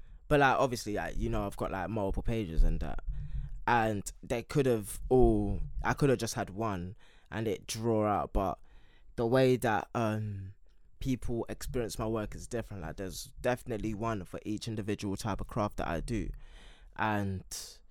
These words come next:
although that's the longest thing in the world, <laughs> that's, like, none of, none of that is fun, but it's, it, it needs, it needs to exist in that way.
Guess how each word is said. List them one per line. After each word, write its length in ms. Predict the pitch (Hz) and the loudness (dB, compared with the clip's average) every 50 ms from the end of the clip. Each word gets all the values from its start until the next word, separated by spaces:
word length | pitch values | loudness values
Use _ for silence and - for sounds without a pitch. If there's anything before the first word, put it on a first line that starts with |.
| - - - - - - - - - - - - - - - | -20 -20 -20 -20 -20 -20 -20 -20 -20 -20 -20 -20 -18 -8 -4
although 240 | 113 117 117 117 | -2 2 2 2
that's 260 | 110 107 104 104 - - | 2 2 0 0 -2 -2
the 60 | 104 | -2
longest 480 | 95 98 107 113 120 117 120 117 107 - | -2 0 0 0 0 0 -2 -2 -2 -4
thing 160 | - 107 107 | -4 -4 -4
in 80 | 107 104 | -4 -4
the 80 | 101 98 | -2 -2
world, 400 | 95 82 76 65 60 - - - - - | -2 -2 -4 -6 -8 -10 -14 -16 -18 -18
<laughs> 100 | - - | -18 -12
that's, 960 | - 104 120 147 - - - 156 135 - - - - 143 123 - - - - - - - - - - - - - - - | -6 -2 2 4 4 4 4 4 2 0 -2 -2 -2 -2 0 0 -2 -4 -4 -6 -10 -14 -12 -12 -12 -12 -12 -12 -6 2
like, 340 | - 143 143 131 127 120 113 135 | 8 10 10 10 10 8 8 8
none 260 | 143 156 160 160 151 | 10 10 12 12 12
of, 140 | 143 131 110 | 10 8 6
none 280 | 123 139 151 170 165 151 | 6 8 10 10 10 10
of 80 | 139 | 10
that 180 | 123 127 120 120 | 8 8 8 8
is 100 | 117 - | 6 4
fun, 240 | - 131 120 113 104 | 2 2 2 2 2
but 160 | 104 104 87 | 2 2 2
it's, 500 | 92 98 101 - - - - - - - - | 2 2 0 0 -2 -4 -4 -4 -6 -6 -2
it, 220 | - 113 107 82 | 0 0 0 0
it 160 | 73 87 107 117 | -2 -4 -2 0
needs, 400 | 123 131 135 135 123 - - - | 2 4 4 4 2 0 -2 -2
it 100 | - 101 | -2 -2
needs 240 | 110 123 131 127 113 - | 0 0 0 0 -2 -2
to 120 | - 110 | -4 -4
exist 520 | 104 98 - - 107 95 87 - - - - - - | -4 -4 -4 -2 -2 -2 -2 -2 -6 -8 -10 -8 -2
in 240 | 110 120 113 110 98 | -2 0 0 0 0
that 200 | 104 101 85 - | 0 0 0 0
way. 340 | 87 101 95 80 64 64 | -2 -2 -2 -2 -4 -8